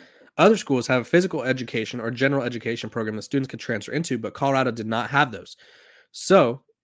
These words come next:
student athletes eyeing, uh, or wanting to move to, to Colorado, um, to transfer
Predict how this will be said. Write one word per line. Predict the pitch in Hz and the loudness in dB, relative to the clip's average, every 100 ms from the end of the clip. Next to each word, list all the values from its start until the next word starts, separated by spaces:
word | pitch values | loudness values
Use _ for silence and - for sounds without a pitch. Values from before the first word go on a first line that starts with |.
| _ _ - | _ _ -14
student | - 147 127 | 0 0 2
athletes | 127 131 127 - | -2 -2 -6 -4
eyeing, | 123 120 113 110 107 _ _ _ - | -2 0 0 -4 -10 _ _ _ -14
uh, | 107 98 _ | -12 -12 _
or | 127 107 | -10 -8
wanting | 107 123 120 113 | -2 0 0 -2
to | 117 | -4
move | 120 135 127 123 | 0 2 2 -2
to, | 110 104 110 _ _ | -6 -6 -10 _ _
to | - | -10
Colorado, | - 120 110 107 107 - - _ _ _ | -2 0 0 -2 -4 -10 -20 _ _ _
um, | 120 110 98 92 107 117 _ _ _ _ - | -8 -6 -8 -12 -16 -20 _ _ _ _ -14
to | |
transfer | 120 160 190 - 104 104 | -4 0 0 -2 -6 -8